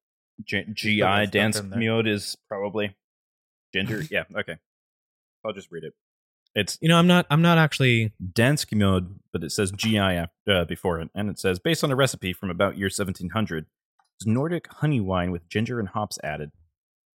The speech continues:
Speaker 3: Now,
Speaker 1: Uh,
Speaker 3: folks, if you aren't aware, just a little interjection, I'm sorry, but we have tried the just normal,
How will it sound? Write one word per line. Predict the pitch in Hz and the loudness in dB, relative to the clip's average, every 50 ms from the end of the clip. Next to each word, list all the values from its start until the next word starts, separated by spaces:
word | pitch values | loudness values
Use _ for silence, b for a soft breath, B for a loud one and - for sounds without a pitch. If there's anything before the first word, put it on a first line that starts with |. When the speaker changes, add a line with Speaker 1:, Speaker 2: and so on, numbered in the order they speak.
| _ _ _ _ _ 123 | _ _ _ _ _ 0
Speaker 3:
Now, | 123 127 113 | 2 4 4
Speaker 1:
Uh, | 101 101 98 98 98 95 | 6 6 6 6 6 4
Speaker 3:
folks, | 90 - _ | 0 -2 _
if | - 110 - - | -4 -4 -2 0
you | 117 120 101 | 0 0 2
aren't | 120 135 127 | 2 4 4
aware, | 104 98 87 87 | 4 4 2 2
just | 101 98 - 113 | 0 0 0 0
a | |
little | 98 87 82 | 0 0 0
interjection, | 80 80 85 82 - - 80 | -2 -4 -6 -8 -8 -6 -8
I'm | 78 - | -6 -4
sorry, | - 87 76 73 80 - | -2 -2 -2 -2 -4 -2
but | - 98 95 - | 0 2 2 2
we | - 104 110 113 | 2 2 2 4
have | 135 143 165 - | 4 2 2 0
tried | - - 139 127 120 - | 0 2 2 2 2 2
the | 107 101 95 92 92 | 2 2 2 2 0
just | 90 - 98 - - - | 0 -2 -2 -2 -2 -4
normal, | 101 98 107 127 170 180 139 101 80 76 78 | -2 0 2 4 4 6 6 4 2 0 -4